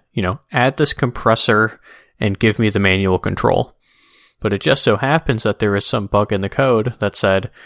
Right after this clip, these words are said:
"Hey, if there is, if they don't open up the settings for the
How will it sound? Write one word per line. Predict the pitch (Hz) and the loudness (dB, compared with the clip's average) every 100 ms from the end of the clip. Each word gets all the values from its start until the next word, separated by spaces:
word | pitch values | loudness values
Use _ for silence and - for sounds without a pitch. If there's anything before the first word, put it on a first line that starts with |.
| - _ | -20 _
"Hey, | - 143 117 123 - _ _ _ _ _ _ _ _ _ _ | 2 6 6 4 0 _ _ _ _ _ _ _ _ _ _
if | 120 110 - - - _ - | 2 2 2 -10 -16 _ -6
there | - 120 113 | 2 6 6
is, | 110 101 - - _ _ - - | 4 2 -6 -12 _ _ -20 -4
if | 131 | -2
they | 131 117 | 0 0
don't | 139 165 - | 2 2 -2
open | - 151 151 | -4 -2 0
up | 127 - | -2 -2
the | |
settings | 110 - 123 117 107 101 - | -2 0 0 0 -2 -4 -10
for | - - 113 110 | -14 -2 2 2
the | 113 101 95 92 95 | 2 2 4 2 0